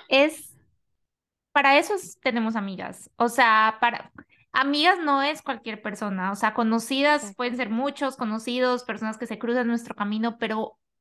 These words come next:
Speaker 1: la amistad, como igual creo que yo, por lo menos en mi proceso,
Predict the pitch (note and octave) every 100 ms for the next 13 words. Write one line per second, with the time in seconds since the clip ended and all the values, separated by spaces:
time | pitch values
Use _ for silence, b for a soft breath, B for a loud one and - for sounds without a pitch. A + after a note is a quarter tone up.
0 | _ _ _ B3+ B3 A#3+ A#3+ - B3+ C#4
1 | D4 - C4+ A3+ A3 - A3 F#3+ A#3+ A#3+
2 | B3 C4+ C4 B3+ A#3 F#3+ F3+ A3 A3+ C4
3 | A#3 A3 A3+ A#3 A3 G#3 G#3+ G3 A3 A3+
4 | G3